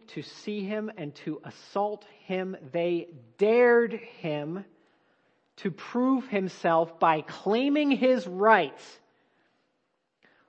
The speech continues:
Look at Matthew twenty-seven, starting at verse thirty-nine. They derided him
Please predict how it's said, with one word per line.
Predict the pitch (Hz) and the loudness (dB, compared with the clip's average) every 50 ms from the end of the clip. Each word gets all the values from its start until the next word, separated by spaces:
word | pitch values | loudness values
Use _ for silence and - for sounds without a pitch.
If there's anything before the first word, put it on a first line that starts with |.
| _ _ - | _ _ -12
Look | 175 170 | -10 -8
at | 180 170 | -4 -2
Matthew | 175 175 175 175 175 156 | 0 -2 -2 -2 -6 -14
twenty-seven, | - - - 185 175 165 147 - - 185 170 151 131 131 117 110 - _ _ _ _ _ _ _ _ _ _ _ _ _ | -10 -6 -6 -4 -4 -4 -6 -4 0 0 0 0 0 -4 -12 -14 -20 _ _ _ _ _ _ _ _ _ _ _ _ _
starting | - 185 180 175 160 | -8 -6 -4 -4 -6
at | 139 | -6
verse | 139 147 175 170 156 - - - - _ _ | -4 0 0 0 0 -2 -6 -20 -20 _ _
thirty-nine. | - 180 170 165 160 165 165 170 165 160 147 135 127 117 - - - _ _ _ _ _ _ _ _ _ _ 151 | 0 2 2 2 0 0 0 0 0 -2 -2 -4 -8 -10 -16 -20 -20 _ _ _ _ _ _ _ _ _ _ 0
They | 180 185 | 2 2
derided | 165 160 185 170 170 202 208 220 220 226 190 208 175 | 2 0 -2 2 6 6 6 6 6 2 0 0 -4
him | 170 156 175 156 135 113 104 | -4 -4 -6 -6 -6 -8 -12